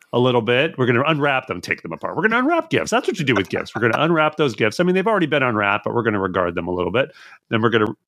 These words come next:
second, we're gonna reflect a little bit on the gifts over the years that the Doctor's gotten and received. And then we might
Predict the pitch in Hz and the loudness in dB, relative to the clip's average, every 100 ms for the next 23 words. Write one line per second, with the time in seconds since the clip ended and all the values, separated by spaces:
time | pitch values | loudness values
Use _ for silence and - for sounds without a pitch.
0 | 165 - 143 143 180 156 135 117 107 - | _ -4 -2 0 2 2 2 2 0 0
1 | 123 120 123 117 117 113 135 - 110 104 | -2 0 0 2 2 0 -2 0 0 0
2 | 98 117 - 117 107 107 107 127 165 240 | 0 -2 0 -2 0 0 2 2 2 0
3 | - - _ _ - 113 117 127 - 117 | -4 -14 _ _ -8 -4 0 2 2 0
4 | 135 127 135 139 131 123 147 160 170 - | 2 2 2 2 2 0 2 2 0 -14
5 | - - 208 285 349 339 302 285 247 | -20 -2 2 4 4 4 4 2 0